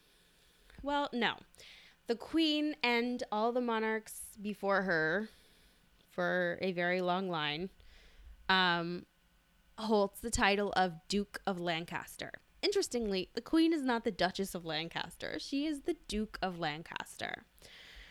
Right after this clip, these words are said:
The monarch, the sovereign of England, United Kingdom,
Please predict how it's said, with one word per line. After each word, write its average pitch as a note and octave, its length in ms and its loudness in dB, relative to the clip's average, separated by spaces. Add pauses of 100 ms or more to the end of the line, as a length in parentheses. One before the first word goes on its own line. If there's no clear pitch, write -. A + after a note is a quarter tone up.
(240)
The A3+ 320 0 (100)
monarch, G#3 680 2 (800)
the F3+ 240 -6
sovereign G3+ 680 0
of F#3+ 220 -2
England, F3+ 580 -4
United F3 580 -2
Kingdom, F#3+ 600 -4